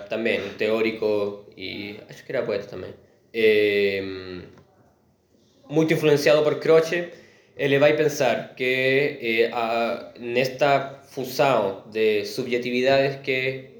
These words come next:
apresentaria a obra literária, e neste sentido, neste sentido, a, a obra de, a obra de,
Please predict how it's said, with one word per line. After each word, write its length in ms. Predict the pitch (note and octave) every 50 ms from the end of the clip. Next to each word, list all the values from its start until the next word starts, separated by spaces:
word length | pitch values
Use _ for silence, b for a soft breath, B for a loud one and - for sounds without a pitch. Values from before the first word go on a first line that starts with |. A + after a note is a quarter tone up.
| - - - - -
apresentaria 680 | - G#2+ G#2+ A2+ A2 - A#2+ A#2 A2+ A#2 A#2 B2+ B2+ B2
a 80 | B2 C3
obra 160 | C3 C3+ C3+
literária, 640 | C3 C3 - B2+ B2 C3 C#3 C#3 D3+ E3 - B B B B B B B B B B B B B B B B B _ _ _ _ _ _ -
e 160 | D#3 D#3+ F3
neste 160 | F3 - -
sentido, 720 | - - - G3+ F#3 - - G3 G3+ F#3+ D#3+ D#3 D3+ D3 -
neste 260 | C#3 C#3+ D3+ D3+ -
sentido, 720 | - - E3 D#3 D#3 - D#3+ D3+ D3+ D3 C#3+ C3+ C3 -
a, 380 | - A#2+ A#2+ A#2 A#2 A2+ - -
a 140 | - A#2+ B2
obra 240 | C3 C#3 C#3+ C#3+ C#3
de, 240 | C#3 C#3 C#3 B2+ -
a 140 | A#2+ A#2 A#2+
obra 240 | B2+ C3+ C#3 C#3
de, 640 | C3+ C3+ C3 B2+ A#2+ A#2 A2+ A2 G#2 G2 F#2+ -